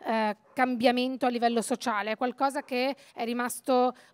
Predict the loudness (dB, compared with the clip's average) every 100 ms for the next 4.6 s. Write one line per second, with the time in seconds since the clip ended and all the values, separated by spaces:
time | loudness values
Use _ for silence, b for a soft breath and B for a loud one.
0 | _ _ -12 -10 -2 -2 0 -2 -2 0
1 | 0 -2 -6 -8 0 0 0 2 4 4
2 | 2 -2 -4 -2 -2 -2 -2 -4 -6 -4
3 | -8 -6 -6 -4 -6 -8 -10 -10 -10 -10
4 | -10 -8 -10 -8 -10